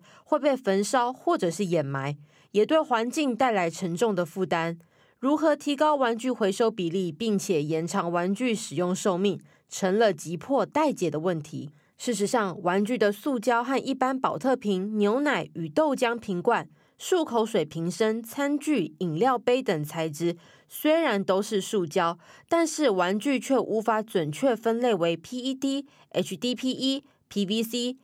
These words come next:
P P等材质，这使得玩具在回收上有极大的困难，使得玩具基本上都被作为垃圾焚烧或者是掩埋。因为玩具在制作的过程中会因为成色需求添加许多重金属，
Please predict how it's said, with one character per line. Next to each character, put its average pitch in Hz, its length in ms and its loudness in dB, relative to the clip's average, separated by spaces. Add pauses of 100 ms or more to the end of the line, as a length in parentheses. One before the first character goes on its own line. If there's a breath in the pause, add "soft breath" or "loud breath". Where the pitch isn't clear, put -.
(160)
P 311 200 0
P 320 240 2
等 180 180 2
材 160 240 -4
质， 160 320 -4 (320 loud breath)
这 202 140 2
使 240 160 -4
得 170 160 2
玩 170 260 0
具 262 220 0
在 233 180 2
回 202 240 0
收 262 200 2
上 262 280 0
有 156 140 0
极 170 240 -8
大 277 180 2
的 185 120 0
困 180 280 -2
难， 151 240 -2 (280 loud breath)
使 - 180 -4
得 190 160 2
玩 190 240 2
具 254 180 -2
基 233 220 -4
本 240 220 2
上 226 240 0
都 240 100 2
被 240 160 4
作 269 180 0
为 214 160 4
垃 247 220 4
圾 233 320 0
焚 180 340 -2
烧 208 300 2
或 - 220 -2
者 185 100 0
是 185 140 -4
掩 175 200 2
埋。 143 320 -2 (400 loud breath)
因 294 160 0
为 359 120 4
玩 262 240 2
具 311 180 2
在 311 160 2
制 302 220 -4
作 320 160 2
的 214 120 2
过 214 200 2
程 190 200 -2
中 196 300 0
会 254 160 2
因 277 80 0
为 294 140 2
成 208 260 -2
色 302 220 0
需 269 200 -2
求 220 280 0
添 202 200 0
加 220 200 0
许 170 180 -8
多 185 160 0
重 247 260 0
金 196 240 -2
属， 175 300 -4